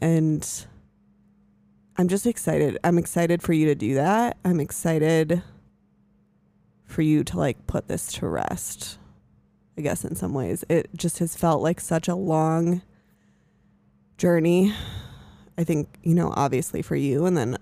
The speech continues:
all of the people who have been here to support you. And we love to do that. But I think we're also just, like, so excited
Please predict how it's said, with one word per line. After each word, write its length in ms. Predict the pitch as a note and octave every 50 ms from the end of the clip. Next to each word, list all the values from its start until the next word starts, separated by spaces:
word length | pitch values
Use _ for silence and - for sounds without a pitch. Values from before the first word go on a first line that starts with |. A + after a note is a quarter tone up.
| -
all 200 | - D3 B2+ B2
of 100 | A#2+ D#3
the 60 | - -
people 360 | - D#3+ C#3+ - - C3+ E3+
who 100 | E3 D#3
have 140 | C#3 D#3 E3
been 140 | - -
here 200 | E3 D#3 - -
to 140 | F3 - -
support 400 | - - D#3+ - - - - -
you. 340 | - E3+ E3+ E3+ F3 F3+ F3 - - _ _ _ _ _ _ _ -
And 260 | D#3 D#3+ D3 C#3 D#3
we 140 | D#3 D3 D3
love 240 | C#3+ A#2+ F#2+ - -
to 100 | - F3+
do 220 | - D3 F#3+ A#3+
that. 380 | G#3+ F#3 - - D3+ F3 - - - - _ _ _ _ _ _ _ _ _ _ _ _ _ _ _ _ _ _ _ _ _ _ _ _ _ _
But 120 | F3+ G3 E3+
I 80 | E3+
think 200 | F3 E3+ E3 -
we're 100 | F3 -
also 240 | - - - - -
just, 180 | - - - -
like, 160 | - - -
so 300 | - - - E3+ D3 C3
excited 580 | A#2+ - - - - - - - E2 - -